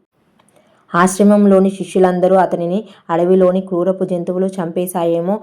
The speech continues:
అని అనుకుంటున్నారు. అందరూ అతడిని చాలా వెతికారు, కానీ అతని జాడ ఎక్కడా దొరకలేదు. ఇక అందరూ నిర్ధారించుకున్నారు అతడిని అడవిలోనే క్రూర జంతువులు తినేశాయి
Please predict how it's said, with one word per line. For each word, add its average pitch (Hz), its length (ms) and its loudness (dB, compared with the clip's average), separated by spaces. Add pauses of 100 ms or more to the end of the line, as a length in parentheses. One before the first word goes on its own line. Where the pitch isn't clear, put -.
(240)
అని 180 180 -2
అనుకుంటున్నారు. 165 920 -6 (260)
అందరూ 180 380 -2
అతడిని 175 600 -4
చాలా 175 300 -2
వెతికారు, 170 680 -4
కానీ 175 280 -4
అతని 165 260 -6
జాడ 170 240 -2
ఎక్కడా 170 380 -4
దొరకలేదు. 165 760 -4 (760)
ఇక 196 160 2
అందరూ 180 420 2
నిర్ధారించుకున్నారు 170 1160 0 (260)
అతడిని 175 420 0
అడవిలోనే 180 640 0
క్రూర 185 360 -2
జంతువులు 175 460 -4
తినేశాయి 170 840 -4